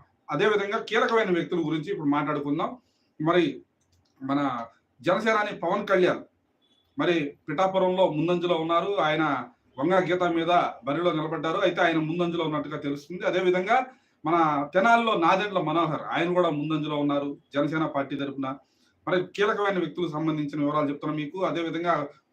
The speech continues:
గోరంట్ల బుచ్చయ్య చౌదరి కూడా ముందంజలో ఉన్నట్టుగా తెలుస్తుంది. అదేవిధంగా ఇప్పుడు మనం చూసుకున్నట్టయితే ఇక్కడ చంద్రబాబు నాయుడు, ఉమ్, ఆ, కుప్పంలో ఆయన కూడా ముందంజలో ఉన్నారు. నారా లోకేష్ మంగళగిరిలో ఆయన కూడా ముందంజలో ఉన్నారు. అదేవిధంగా మన కడపలోని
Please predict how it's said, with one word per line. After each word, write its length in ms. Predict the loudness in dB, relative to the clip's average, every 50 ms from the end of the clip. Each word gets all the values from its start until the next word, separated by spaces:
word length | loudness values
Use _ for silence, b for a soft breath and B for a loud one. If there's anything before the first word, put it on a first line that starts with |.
| 0 4
గోరంట్ల 280 | 4 4 4 2 0
బుచ్చయ్య 360 | 0 0 -2 -2 0 0 0 0 0
చౌదరి 220 | -2 0 0 -2 -2
కూడా 380 | -2 -2 -2 0 0 -2 -2 -4 -6 -4
ముందంజలో 400 | -2 0 0 -2 -2 -2 -2 0
ఉన్నట్టుగా 460 | 0 0 -2 -2 -2 -4 -4 -4 -4 -6 -12 _ -6
తెలుస్తుంది. 460 | -6 -6 -4 -6 -6 -6 -6 -6 -6
అదేవిధంగా 460 | -4 -2 -2 -2 0 0 0 0 0
ఇప్పుడు 220 | -2 -2 -4 -4
మనం 120 | -4 -4 -4
చూసుకున్నట్టయితే 920 | -6 -8 -8 -4 -2 -2 -2 -2 -4 -6 -2 2 2 2 2 2 B B B B B B B _ 0
ఇక్కడ 480 | 6 10 10 12 12 10 10 8 6 2 -4 -14 _ _ 0 2
చంద్రబాబు 340 | 4 6 8 8 8 8
నాయుడు, 540 | 8 6 6 6 6 6 4 4 2 0 -4 -6 -4
ఉమ్, 280 | -2 0 2 2 2 2 0 -4 _ _ _ _ _ -2
ఆ, 80 | -2
కుప్పంలో 540 | -2 0 -2 -2 2 4 4 6 6 8 8
ఆయన 280 | 8 8 6 6 4 4
కూడా 160 | 4 4 2
ముందంజలో 500 | 2 0 0 0 2 0 0 0 -2 -2
ఉన్నారు. 300 | -2 0 0 0 0 0
నారా 280 | 0 2 4 6 6 6
లోకేష్ 380 | 6 4 2 -2 -4 -6 -2
మంగళగిరిలో 560 | -2 0 0 0 0 -2 -2 -2 -2 -2 0
ఆయన 220 | 0 0 0 0 0
కూడా 180 | 0 0 0
ముందంజలో 480 | 0 -2 -2 -2 -2 -2 -2 0 0 0
ఉన్నారు. 420 | 2 2 2 0 0 -2 -4 -6 b b b b b b b -2
అదేవిధంగా 720 | 0 2 2 2 0 0 2 2 4 4 4 4 2 -2 B B B _ _ -6
మన 140 | -4 -2 -2
కడపలోని 760 | -2 0 0 0 2 2 2 2 2 2 0 -2 -4 -6 -6